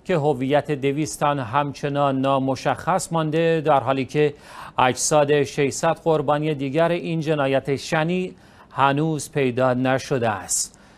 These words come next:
داعشی‌ها پیش از انجام این جنایت بزرگ دانشجوهای شیعه را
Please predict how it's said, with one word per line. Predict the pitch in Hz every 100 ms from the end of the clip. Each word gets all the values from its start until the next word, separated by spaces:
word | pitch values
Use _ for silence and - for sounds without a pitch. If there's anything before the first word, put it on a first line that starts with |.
| - _ - -
داعشی‌ها | 135 131 - 139 120 156 151
پیش | 147 143 -
از | 143 131
انجام | 135 120 170
این | 190 175
جنایت | 143 156 131 131 131
بزرگ | 127 139 127 180 196 190 156 135
دانشجوهای | 139 127 - 135 107 123 127 135 139 127
شیعه | - 139 160 208
را | 170 135